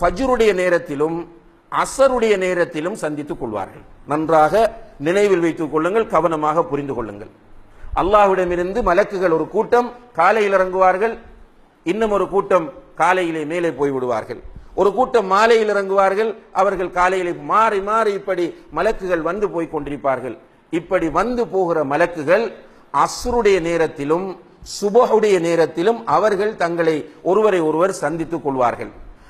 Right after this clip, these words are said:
அவர்கள் சந்தித்து விட்டு அல்லாஹ்விடத்திலே போவார்கள்.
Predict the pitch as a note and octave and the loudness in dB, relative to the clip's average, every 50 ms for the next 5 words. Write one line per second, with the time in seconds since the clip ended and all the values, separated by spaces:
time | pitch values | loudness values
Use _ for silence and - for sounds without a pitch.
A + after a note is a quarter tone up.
0 | - - - F3+ G#3+ A3+ G#3 G#3 G3 F#3 - F#3+ F#3+ A#3+ B3+ B3 F3+ - A3 G3 | -4 0 2 4 4 4 4 2 0 0 0 -2 -2 0 -2 -4 -2 0 0 0
1 | F#3 E3+ E3 - B3+ A3+ F#3 F#3 G3 A3+ B3 A#3+ A3 G#3+ G#3 F#3 F#3 C#3+ - E3 | 0 -2 -4 -4 -4 -2 0 0 2 4 4 4 4 4 2 0 -2 -4 -4 -4
2 | F3+ G3 F#3+ - D#3+ C#3+ C3 B2 A#2+ - A#2+ - | -4 -4 -2 -2 -2 0 0 0 -2 -4 -8 -14